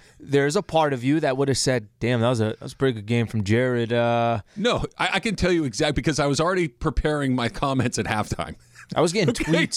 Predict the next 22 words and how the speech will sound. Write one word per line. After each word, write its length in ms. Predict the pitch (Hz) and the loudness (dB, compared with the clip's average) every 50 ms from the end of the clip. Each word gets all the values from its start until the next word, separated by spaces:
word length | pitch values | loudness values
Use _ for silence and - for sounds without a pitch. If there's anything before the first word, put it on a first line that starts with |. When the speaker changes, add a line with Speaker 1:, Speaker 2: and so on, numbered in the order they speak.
| - 262 - | -4 -4 -2
Speaker 2:
so, 120 | - 277 | -2 -2
Speaker 1:
I 240 | - 233 247 208 151 | -2 0 0 2 0
was 100 | 170 156 | 0 0
getting 200 | 160 233 202 175 | 0 0 2 2
Speaker 2:
no, 60 | 277 | 2
Speaker 1:
tweets 300 | - - 294 175 196 208 | 2 2 2 0 0 0
Speaker 2:
to, 120 | - 294 - | -2 -2 0
Speaker 1:
at 160 | - 165 165 | 0 0 0
Speaker 2:
to 60 | 143 | 0
your 40 | 131 | 0
Speaker 1:
halftime. 480 | 143 151 160 165 - 165 175 190 202 214 | 2 2 0 0 0 0 0 0 2 0
Speaker 2:
point, 240 | 214 277 214 214 147 | 0 0 -2 0 0
Speaker 1:
Uh, 120 | 151 160 156 | 0 0 0
uh-huh. 320 | 139 120 123 131 143 175 | 0 2 2 2 2 2
Speaker 2:
to 140 | 254 311 240 | 2 0 0
your 260 | - 240 294 311 233 | 0 0 0 0 -2
point, 280 | - - 277 302 285 254 | -2 -2 0 0 2 2
I'm 80 | 226 214 | 2 2
like, 180 | 196 - - - - - - - - - _ _ _ _ - | 0 0 -2 -4 -12 -20 -20 -20 -20 -20 _ _ _ _ -6
"All 200 | - 277 320 339 | -4 -2 0 0
right." 300 | 294 160 143 151 160 165 - - 165 | 0 0 0 0 -2 -4 -6 -6 -4
For, 160 | 160 220 240 | -2 -2 -2